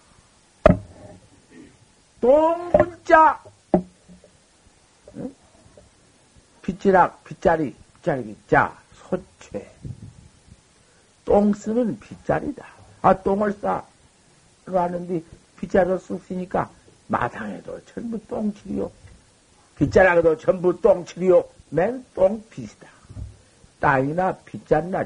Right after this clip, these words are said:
전체가 똥이다. 똥이라는 건 그 뭐,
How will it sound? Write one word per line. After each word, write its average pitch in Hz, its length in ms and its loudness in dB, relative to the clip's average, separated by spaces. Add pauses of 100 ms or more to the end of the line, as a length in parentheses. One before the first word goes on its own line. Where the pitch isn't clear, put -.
(140)
전체가 - 520 -8
똥이다. 466 320 -10 (3500)
똥이라는 339 640 2
건 349 160 -8
그 330 120 -6
뭐, 262 320 -2